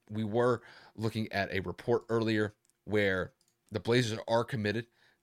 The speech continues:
to sticking with Damian Lillard as the team, from a front office perspective, tries to rebuild the team as a whole to make it a, not even a championship contending team, but a playoff contending team,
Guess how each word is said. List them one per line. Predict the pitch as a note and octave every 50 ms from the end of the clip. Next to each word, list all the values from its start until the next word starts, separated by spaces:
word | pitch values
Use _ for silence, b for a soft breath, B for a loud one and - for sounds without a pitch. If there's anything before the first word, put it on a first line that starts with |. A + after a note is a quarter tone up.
| _ _ _ _ _ _ - - _ _ _
to | - - G#2+
sticking | - - - - A2+ - B2 A#2 A2 G#2
with | G2+ A2 - -
Damian | - G#2 G#2 G#2 G#2+ G2+ F#2+ F2+
Lillard | F#2 G2+ G#2 A#2 A#2+ - - _ _ _
as | - G#2 G2 G2 F2+ - - - _
the | F2
team, | E2+ - - A2 A2 A2 G#2+ G#2 - _
from | - F#2
a | F2+
front | F2 - G#2 F#2+ F2+
office | F#2 G2 A2+ -
perspective, | - - G#2+ - B2 A2+ - C3 B2 B B B B B B B B
tries | - - B2 G#2+ G#2 G2+ -
to | - - G#2 F#2+ E2+ B B B B B B _ -
rebuild | F#2+ G2+ A#2 A2+ G#2+ G2 A2+ A2 G2
the | G2+ F#2
team | - G#2 G2+ F#2
as | F#2 F#2+ F#2
a | F#2+ F2
whole | F#2+ F#2+ G2 A2+
to | - - F#2+
make | F2+ F#2 F2+ -
it | F#2 - -
a, | G2 F#2 F2 E2+ E2+ _ _ b b b b b b b b b b b b b b b b b b b -
not | A2 A2+ B2 C#3
even | C#3 B2 A2+ G2
a | E2+
championship | - - - A2 A#2+ C3+ B2+ - G#2+ -
contending | - G#2 F2+ F#2+ G2+ G2 F2+ F2+ E2+
team, | - G2+ F#2 F2 D2+ -
but | - F#2 - _ _
a | G2+ G#2 G2
playoff | - - A2 A#2 C#3+ D3 G#2+ -
contending | - G2 E2+ - F#2 F2 F2 F2+ F2
team, | - - E2+ E2